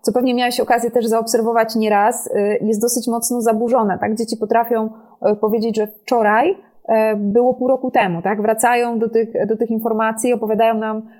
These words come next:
em, jakieś historie z przedszkola, które wiemy, że, no, nie mogły się wydarzyć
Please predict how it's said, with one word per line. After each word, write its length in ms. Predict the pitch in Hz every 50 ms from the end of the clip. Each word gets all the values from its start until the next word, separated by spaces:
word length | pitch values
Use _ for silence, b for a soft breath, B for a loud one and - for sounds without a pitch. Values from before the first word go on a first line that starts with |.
| B B B
em, 560 | - 208 208 214 208 208 208 202 208 208 208
jakieś 320 | - - 220 - - 220 -
historie 340 | 247 220 - - 214 240 233
z 80 | 233
przedszkola, 520 | - - 226 226 - - 220 208 208 220 220
które 220 | 226 - 220 220
wiemy, 300 | 214 240 240 233 233 226
że, 400 | 220 220 214 214 214 214 214 - - - _ _ -
no, 100 | 208 214
nie 80 | 220
mogły 200 | 220 233 226 233 226
się 120 | - 226
wydarzyć 580 | 202 220 196 220 226 220 233 277 - - -